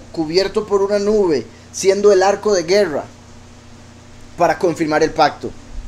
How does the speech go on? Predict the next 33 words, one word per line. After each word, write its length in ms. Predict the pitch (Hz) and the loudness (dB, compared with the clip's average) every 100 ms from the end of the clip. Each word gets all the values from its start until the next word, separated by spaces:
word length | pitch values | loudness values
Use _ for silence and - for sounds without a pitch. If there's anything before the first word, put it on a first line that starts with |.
| - - - - - - - - - - - | -14 -18 -18 -20 -20 -20 -20 -20 -18 -18 -4
Entonces 220 | 208 190 | 0 4
vean 160 | 190 190 | 4 2
que 80 | |
aquí 140 | 220 233 | 0 0
en 60 | |
este 220 | 226 226 226 | 0 2 4
verso 240 | 220 226 | 2 0
está 160 | 233 220 | -2 0
diciendo, 260 | 226 208 | 0 0
"Confirmaré 840 | 190 180 175 175 170 190 208 165 - - - - - - - - - - - | 2 2 2 2 2 4 4 2 -4 -20 -20 -20 -20 -20 -20 -20 -20 -20 -2
el 180 | 170 170 | 0 2
pacto 600 | 202 208 196 - 160 120 - - - - | 2 0 0 -2 -2 -2 -8 -20 -18 -8
con 220 | - 175 170 | -2 0 2
el 140 | 180 | 2
arco 460 | 208 208 - 143 - - - - - | 2 2 -2 -6 -6 -12 -20 -14 -8
en 140 | 175 | -2
las 180 | 170 156 | -2 0
nubes". 540 | 190 196 151 117 - - - - | 0 2 0 -4 -12 -20 -14 -4
Y 80 | 165 | -2
después 260 | 165 180 | -2 -6
proféticamente 680 | 190 190 208 208 196 196 196 | -6 -4 -4 -2 -2 -2 -4
se 140 | 190 190 | -6 -4
nos 160 | 175 | -6
dice, 440 | 175 226 - 135 - - - - | -6 -6 -6 -6 -8 -16 -20 -10
"Viene 200 | 127 160 | -6 -4
un 100 | 185 | -2
hombre 280 | 196 196 190 | -2 0 -2
con 140 | 170 | -2
un 200 | 165 180 185 | -2 0 0
arco 420 | 180 - 139 139 - - - | 0 -2 -6 -8 -10 -16 -10
en 140 | 139 | -4
las 200 | 143 135 | -4 -2
nubes 440 | 165 185 156 123 | 0 0 0 -2